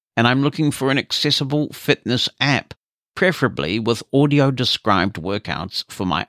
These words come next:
iPhone and possibly Apple Watch. Do you perhaps have any recommendations?" Well,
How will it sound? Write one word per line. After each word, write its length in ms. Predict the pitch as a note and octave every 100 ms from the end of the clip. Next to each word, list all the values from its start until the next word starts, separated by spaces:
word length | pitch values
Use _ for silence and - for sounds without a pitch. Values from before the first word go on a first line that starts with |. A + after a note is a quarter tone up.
| A2
iPhone 560 | C#3+ - - C2+ A2+ - _ _ -
and 160 | A2
possibly 480 | - - C#3 G2 G#2
Apple 320 | A#2+ B2 C#3+
Watch. 460 | C#3 F3 D3+ - - _ _ _ -
Do 160 | A2+ D3+
you 300 | D#3+ C#3 C#3
perhaps 520 | A#2+ G2 G2+ - -
have 200 | - F#2+ -
any 180 | - A2
recommendations?" 1120 | F2+ F#2 G2 G2 A#2 A#2+ D#3+ D#3 E2+ C2+ - - _ -
Well, 440 | G#2 B2+ A3+ G3